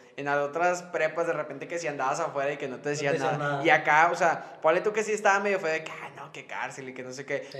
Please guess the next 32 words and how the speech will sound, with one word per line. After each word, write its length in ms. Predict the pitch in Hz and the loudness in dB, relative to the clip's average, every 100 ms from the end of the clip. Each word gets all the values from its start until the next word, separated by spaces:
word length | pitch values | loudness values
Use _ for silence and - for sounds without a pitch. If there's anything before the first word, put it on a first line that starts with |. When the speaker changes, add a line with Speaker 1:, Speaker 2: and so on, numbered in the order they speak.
| 135 | 6
Speaker 1:
pero 100 | 170 | 8
el 80 | 165 | 8
hecho 220 | 165 190 | 4 -2
de 60 | |
te 100 | 190 | -4
crear 220 | 170 151 165 | -2 0 2
la 80 | |
responsabilidad 520 | 180 185 180 156 147 147 | 2 -2 -8 -6 -4 -4
de 140 | 151 | -6
que 220 | 143 143 | -4 -4
estás 400 | 135 - 120 120 | -4 -8 -14 -12
en 80 | 147 | -8
la 60 | 196 | -6
escuela, 400 | 196 151 160 196 | -2 0 2 2
Speaker 2:
Sí, 80 | |
Speaker 1:
tienes 220 | - - 151 | 0 -6 -4
Speaker 2:
te 40 | |
Speaker 1:
que 60 | 170 | -2
estar 300 | 170 175 185 | 2 4 4
Speaker 2:
métele. 260 | 170 185 135 | 2 -2 4
Speaker 1:
adentro, 520 | 147 143 143 156 175 | 6 4 2 0 4
Speaker 2:
Sí, 80 | 151 | 4
Speaker 1:
adentro 320 | 139 135 165 | 4 2 2
Speaker 2:
sí. 60 | 170 | 4
Speaker 1:
del 80 | |
salón, 360 | 165 143 160 175 - - | 4 4 4 4 -4 -6
o 60 | 139 | 0
de 180 | 143 143 | 0 0
que 500 | 143 160 151 - - | -2 0 0 -4 -8
el, 400 | 143 143 143 - | -4 -2 -4 -4
el, 280 | 147 139 135 | -6 -8 -8
el, 240 | 147 147 | -12 -10